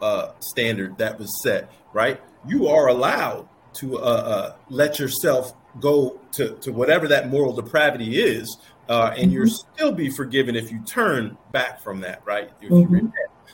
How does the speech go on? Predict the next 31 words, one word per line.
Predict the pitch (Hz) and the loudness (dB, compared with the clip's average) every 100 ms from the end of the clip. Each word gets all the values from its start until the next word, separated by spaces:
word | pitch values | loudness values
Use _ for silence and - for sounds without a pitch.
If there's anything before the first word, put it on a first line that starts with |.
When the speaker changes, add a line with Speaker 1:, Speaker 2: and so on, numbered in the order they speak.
| - | -4
Speaker 1:
So | 165 | 2
I | 151 160 190 | 2 2 2
am | 185 160 | 0 0
not | 196 190 - | -2 -4 -6
gonna | - 127 | -10 -8
be | 139 135 | -6 -4
anybody's | 135 120 117 101 | -4 -4 -4 -8
judge | - 120 107 95 | -6 -2 -2 -2
at | 95 - | -8 -12
this | - - | -14 -12
time. | 107 95 92 | -8 -8 -8
So | - 110 - - - | -6 -6 -8 -20 -8
that's | 175 208 - | -4 -4 -6
what | 139 127 | -2 0
I, | 135 135 - | 0 -2 -4
I | 127 | -6
have | 127 120 113 | -4 -6 -8
a | |
problem | - 110 101 101 101 | -8 -8 -6 -10 -12
with. | 104 - _ - | -14 -16 _ -18
How | - 151 143 | -8 -4 -2
am | 139 | -2
I | 123 | -4
gonna | 120 113 | -6 -8
say | 127 117 | -8 -8
these | 113 113 | -8 -12
people | - 120 - 104 _ | -14 -16 -16 -20 _
can't | - - 240 202 - - _ _ - _ 175 | -18 -4 2 2 2 -8 _ _ -20 _ -6
do | 165 - | -4 -2
Speaker 2:
Mm-hmm. | 185 | -2
Speaker 1:
this? | 403 - - | -4 -16 -20